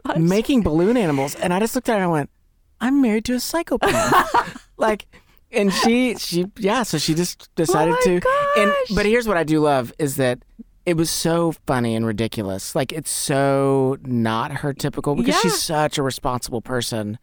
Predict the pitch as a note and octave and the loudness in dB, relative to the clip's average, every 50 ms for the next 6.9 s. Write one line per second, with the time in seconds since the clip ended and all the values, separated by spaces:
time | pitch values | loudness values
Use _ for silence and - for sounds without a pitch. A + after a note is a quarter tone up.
0 | _ - G3+ A3 G#3+ - - B3 A#3+ - - B3 B3 G#3+ - - G#3+ A3+ D4+ G#4 | _ -6 -4 -4 -4 -2 0 0 2 2 2 0 0 0 -2 -2 0 0 2 2
1 | G4 F#3+ - - _ - F3 D#3 D3 G3+ F#3 - G3 F3+ F3 F3 D#3 C3+ D3 C#3+ | 2 0 -2 -4 _ -2 -2 0 0 0 0 0 0 0 0 0 0 0 0 0
2 | C#3 - D#3+ D3 D3 E3+ D3+ C3+ C3+ B2 B2 - C#3 B2+ - - C3 A#2+ - - | 0 0 -2 -2 -2 -2 0 0 0 0 -2 -2 -4 -4 -4 -2 -4 -4 -4 -8
3 | - _ _ - - - - - - D3+ C#3 B2 A2 G2+ F2 E2+ F#2+ C3 - G3 | -16 _ _ -10 -8 -8 -6 -2 0 0 0 2 0 -2 -2 -4 -8 -10 -10 -8
4 | F3+ - - E3+ - B2 B2 B2 B2 A#2+ A#2 A#2 A#2 A2+ - - - - D3 - | -2 0 2 2 2 2 2 2 2 2 0 0 -2 -2 -6 -6 -4 -4 -4 -4
5 | - - A#2 G2+ - F#2 D#2 D2+ - _ _ - C4 C4+ E4 F#4 F#4 D4 C#4+ C4+ | -4 -4 -6 -4 -4 -4 -6 -6 -10 _ _ 0 2 2 4 4 4 4 4 4
6 | B3 C#4+ B3 B3 A3+ A3 A3 G#3+ F#3+ - F#3 F3 - - - - A3 G3+ | 4 2 2 2 2 2 2 2 0 0 -2 -2 -2 -4 -4 -4 -4 -4